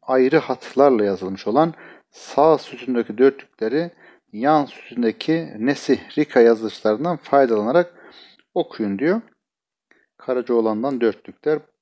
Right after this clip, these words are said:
Biz sol taraftan okuyalım. Siz sağ tarafa daha sonra gözünüz alışsın inşallah.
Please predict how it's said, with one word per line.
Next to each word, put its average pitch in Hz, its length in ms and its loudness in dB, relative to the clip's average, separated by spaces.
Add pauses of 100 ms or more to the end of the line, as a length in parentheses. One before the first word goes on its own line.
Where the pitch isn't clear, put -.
Biz 160 160 -18
sol - 300 0
taraftan 143 400 0
okuyalım. 151 460 0
Siz 143 220 -6
sağ 131 300 2
tarafa 135 340 2
daha 123 180 4
sonra 127 300 -4
gözünüz 135 420 -2
alışsın 135 380 0
inşallah. 165 520 -2